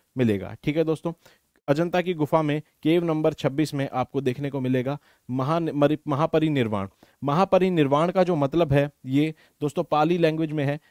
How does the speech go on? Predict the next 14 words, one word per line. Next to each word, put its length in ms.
तो 80
महापरिनिर्वाण 1000
का 120
मतलब 320
क्या 140
होता 240
है? 160
उसका 300
मतलब 320
होता 280
है 120
कि 140
बुद्ध 280
का 220